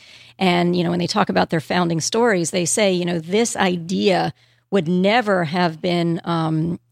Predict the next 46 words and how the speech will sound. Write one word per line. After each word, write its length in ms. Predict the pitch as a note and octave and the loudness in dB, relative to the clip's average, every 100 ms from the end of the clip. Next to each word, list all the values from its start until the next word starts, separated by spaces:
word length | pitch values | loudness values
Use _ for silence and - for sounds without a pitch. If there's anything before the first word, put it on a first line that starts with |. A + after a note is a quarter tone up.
| - _ | -14 _
you 160 | F#3 F#3+ | -6 -2
know, 120 | E3 - | -2 0
in 180 | G#3+ | 2
the 80 | G#3+ | 2
world 360 | F#3 F#3 F#3+ F3 | 2 2 0 0
today 480 | D3+ F#3+ F#3 F3 E3+ | -2 0 2 2 0
had 280 | F3 D#3+ F3 | -2 -2 -2
we 160 | F#3 G3 | 0 0
not 220 | F#3 - | -2 -4
been 140 | E3+ | -6
coming 280 | - F#3 E3+ | -4 -4 -2
at 200 | E3+ F3 | 0 -2
it 100 | F#3 | -2
from 220 | - D#3+ | -2 -2
these 200 | D#3+ D#3 | 0 -2
differing 480 | - E3+ - D#3+ D#3 | -2 -2 0 0 0
viewpoints." 680 | C#3+ E3+ F#3 - - - - - - - - | 2 4 4 2 -6 -2 -4 -4 -12 -20 -10
Um, 400 | F3+ F3 E3+ D#3+ | -2 0 2 0
so 220 | - F#3 | 0 2
a 20 | |
lot 220 | F3+ G3 B3 | 2 2 2
of 100 | G#3+ | 0
times, 400 | F3 E3 D#3+ G3+ | -2 0 0 0
you 60 | |
know, 80 | E3 | -2
what 140 | D#3+ | -2
we're 120 | F3 G3 | 0 0
trying 220 | G#3 E3+ | 0 0
to 80 | E3 | 0
do 160 | F3 | 0
is 80 | D#3+ | 0
just 200 | - - | 0 -4
create 360 | - F3+ F3+ - | -2 0 0 0
those, 340 | E3+ E3 - | 0 2 0
um, 260 | E3+ D#3+ D#3+ | 0 -2 -2
collisions 520 | - F3 F#3+ F3+ E3 | -2 2 2 2 0
and 100 | E3+ | -2
collaborations 760 | - F3 E3+ E3+ F3 - D#3+ | 0 0 2 2 2 2 -2
so 180 | - E3 | 0 0
that, 340 | D#3+ E3 D#3+ F3 | 0 0 -2 -2
um, 160 | E3 | -2
the 140 | D#3+ E3+ | 0 0
ideas 440 | E3 F#3+ F#3+ E3 | 2 2 2 2
can, 300 | - E3+ D#3+ | 0 0 0
um, 400 | E3+ E3 D#3 E3 - - - _ - | -2 -2 -2 -4 -8 -20 -20 _ -6
can 280 | E3+ D3+ | -4 -4